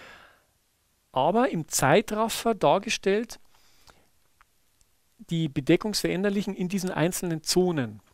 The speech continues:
Das hat uns nämlich freundlicherweise ein Doktorand zur Verfügung gestellt, der Ethan Cruz von der Universität in Washington. Der hat das wunderbar dargestellt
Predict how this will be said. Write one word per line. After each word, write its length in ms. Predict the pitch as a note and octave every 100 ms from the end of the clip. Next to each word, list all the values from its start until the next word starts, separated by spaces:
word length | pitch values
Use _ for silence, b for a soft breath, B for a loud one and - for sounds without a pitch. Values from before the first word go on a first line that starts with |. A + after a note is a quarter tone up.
| _ _ _ _ _ -
Das 140 | B2
hat 120 | D3+
uns 160 | G#3 F3+
nämlich 200 | F3 D3+
freundlicherweise 800 | F3+ G#3 F#3+ E3+ D3+ F3 G3+ G3 B B B B
ein 140 | C#3+
Doktorand 680 | D3 - C3+ A#2+ G3 B3+ - -
zur 140 | F3
Verfügung 400 | E3 D#3+ G#3 A3
gestellt, 500 | A3 - F#3+ G#3+ - _ _ _ _ _ _ _ _ b b b b b b -
der 260 | B2+ A#2+ - _ -
Ethan 440 | G3 A#3 - C3
Cruz 520 | - E3 G#3+ D4 - - _ _ _ _
von 180 | - C#3+
der 80 | D3
Universität 600 | D3 C#3 C3 C3 D3+ D#3+
in 100 | C3
Washington. 380 | D#3+ - G3+ _ _ _ _ _ _ _ _ -
Der 60 | C3+
hat 100 | C#3
das 140 | C3+
wunderbar 320 | E3+ A#3+ E3+
dargestellt 640 | C3+ C3 F#3 - D#3 D#3